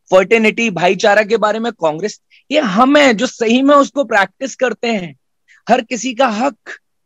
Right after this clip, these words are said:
तो ये अब लोगों को समझना पड़ेगा कि प्रभु राम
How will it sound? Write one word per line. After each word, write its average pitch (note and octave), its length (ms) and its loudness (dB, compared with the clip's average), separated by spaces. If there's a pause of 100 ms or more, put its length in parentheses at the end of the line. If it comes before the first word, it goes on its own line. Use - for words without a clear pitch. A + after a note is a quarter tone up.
(540)
तो B3+ 60 0
ये G#3 340 4
अब C4+ 180 2
लोगों A3 280 0
को C4+ 120 -6
समझना A3 560 -2
पड़ेगा G3 480 0 (540)
कि B3 100 -6
प्रभु F#3+ 400 -6
राम E3+ 460 0